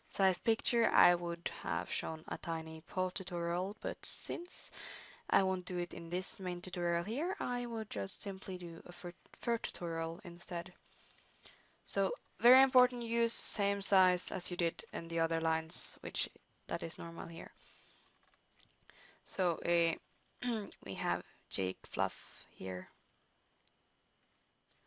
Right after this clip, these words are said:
If you do something like this, that is not cat fluffing. More wolf fluffing is like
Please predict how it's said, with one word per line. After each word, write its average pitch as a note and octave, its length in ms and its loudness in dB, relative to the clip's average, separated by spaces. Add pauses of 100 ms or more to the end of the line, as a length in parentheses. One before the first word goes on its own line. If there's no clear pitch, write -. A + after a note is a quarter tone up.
(360)
If - 120 -14
you F#3 60 -8
do F3 160 -6
something F3+ 560 -8 (420)
like - 180 -16
this, - 440 -8 (840)
that F3+ 200 2 (140)
is - 640 -2 (1040)
not F#3+ 180 -6 (1300)
cat - 220 -10 (100)
fluffing. - 600 -12 (1300)
More G3+ 300 6 (1000)
wolf G3+ 580 2
fluffing E3+ 800 -2
is - 280 -8
like - 400 -6